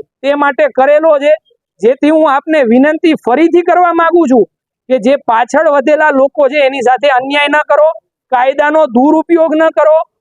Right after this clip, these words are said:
અને કાયદાના અને જે સામાજિક સંસ્થાના હોદ્દેદારો છે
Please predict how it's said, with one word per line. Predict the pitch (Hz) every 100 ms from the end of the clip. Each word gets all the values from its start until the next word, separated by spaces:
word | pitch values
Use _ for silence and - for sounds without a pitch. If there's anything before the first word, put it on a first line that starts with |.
| _ 240
અને | 277 311 -
કાયદાના | 226 254 294 311 311 330 359 -
અને | 240 320 302
જે | 285 302
સામાજિક | 247 269 302 330 262
સંસ્થાના | - 254 269 320 320 330
હોદ્દેદારો | 202 214 247 339 349 320 320 269
છે | 247